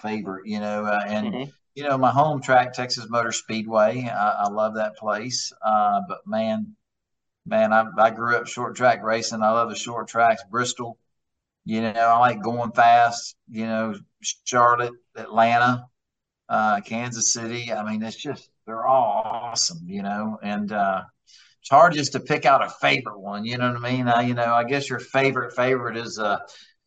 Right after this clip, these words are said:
Speaker 1: you know, ones that you won at the most or, or, or your home track, you know,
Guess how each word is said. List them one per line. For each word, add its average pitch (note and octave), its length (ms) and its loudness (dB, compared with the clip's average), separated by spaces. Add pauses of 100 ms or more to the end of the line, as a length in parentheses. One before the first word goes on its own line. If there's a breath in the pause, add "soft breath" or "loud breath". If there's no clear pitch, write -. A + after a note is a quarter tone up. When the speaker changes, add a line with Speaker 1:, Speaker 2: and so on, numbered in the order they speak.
(100)
Speaker 1:
you A#2 160 -8
know, A#2 140 -2
ones B2+ 400 4
that B2 180 -4
you A2+ 240 -10
won B2 280 2
at A#2 240 2
the G#2 80 -12
most A2+ 540 -2
or, G#2+ 80 -4
or, A2 440 -2
or A2+ 200 0
your G#2+ 140 -6
home C#3 360 2
track, F#2 500 0
you G2+ 120 -14
know, G2+ 60 -10